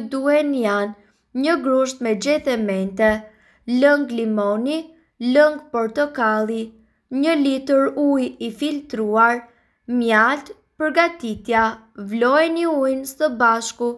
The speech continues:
me gjethet e mentes për disa minuta. Lëreni të ftohet në temperaturën e ambientit dhe më pas shtojeni përbërësit e tjerë. Lëngun e krijuar mund ta ruani në frigorifer.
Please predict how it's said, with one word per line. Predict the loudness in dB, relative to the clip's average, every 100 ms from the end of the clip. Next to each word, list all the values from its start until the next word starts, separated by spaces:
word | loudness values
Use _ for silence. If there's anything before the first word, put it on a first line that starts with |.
| -12 _ _ -6
me | -2 0
gjethet | 0 0 2 0 0
e | 0
mentes | 0 0 -2 0 -2 -4 -12
për | -2 -2 0
disa | -2 -2 0 0
minuta. | 0 -2 -2 -4 -4 0 0 -2 -12 _ _ _ _ -2
Lëreni | 2 4 4 0 -2
të | -2 -4
ftohet | -4 -2 2 2 0
në | -4 -4
temperaturën | -4 -4 -2 0 -2 -2 0 2 2 2
e |
ambientit | 2 0 -2 -2 -2 -4 -4
dhe | -2
më | -2 -4
pas | -2 -2 -2 -4 -12 _ _ _
shtojeni | -8 0 2 2 0 -2
përbërësit | 0 0 0 -2 -2 -6 -4 -4
e | -4
tjerë. | -2 2 2 0 -8 _ _ _ _ -6
Lëngun | 0 0 2 2 2
e | 0
krijuar | 0 -2 2 4 4 4
mund | 2 -2 2
ta | 2 2
ruani | 2 -2 -2 -4
në | -2 -2 -2
frigorifer. | -4 0 0 -2 -6 -2 0 0